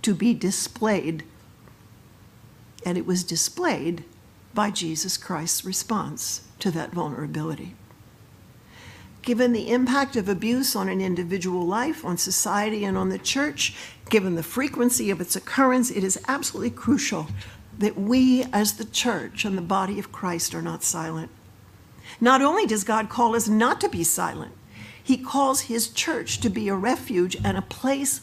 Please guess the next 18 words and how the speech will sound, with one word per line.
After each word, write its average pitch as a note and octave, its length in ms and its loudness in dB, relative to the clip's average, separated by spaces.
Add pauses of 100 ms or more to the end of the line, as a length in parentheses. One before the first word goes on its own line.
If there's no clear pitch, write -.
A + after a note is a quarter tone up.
for F#3 300 -2
hope A#3+ 460 2 (300)
and F#3+ 200 0
healing. F#3 560 -2 (1040)
Anything D#4+ 760 2
less - 540 0 (480)
is G3+ 180 0
a F3+ 60 -2
failure G#3+ 640 0
to G3+ 120 -4
demonstrate G3 840 0 (400)
the F#3 80 -4
character G#3 720 -4 (220)
of - 180 -6
Christ - 560 -6 (160)
in E3+ 180 -4
this D3 280 -4
world. - 360 -14